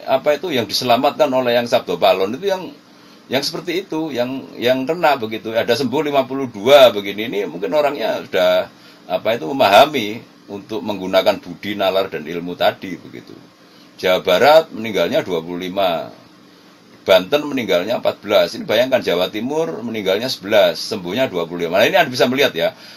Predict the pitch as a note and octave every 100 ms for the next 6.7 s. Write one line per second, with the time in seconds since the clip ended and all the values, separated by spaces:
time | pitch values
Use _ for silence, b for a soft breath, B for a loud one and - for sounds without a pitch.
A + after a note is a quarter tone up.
0 | - A#2 G#2+ F#2+ G2 F2+ F2 B B C3
1 | B2+ A#2 G#2+ B2+ - C3+ D#3+ E3+ D#3+ D3+
2 | G3+ D3 G#2+ G#2+ G#2+ D#3+ E3 A#2 D3+ E3+
3 | - A#2 A2 A#2 G2+ F2+ E2 D#2+ E2+ F#2
4 | F3+ - D#3+ D3+ D3+ D3+ C#3+ D#3 D#3+ D3+
5 | - _ _ - - - - _ F2+ G2+
6 | G#2+ A2+ G#2+ G#2+ F2 D2+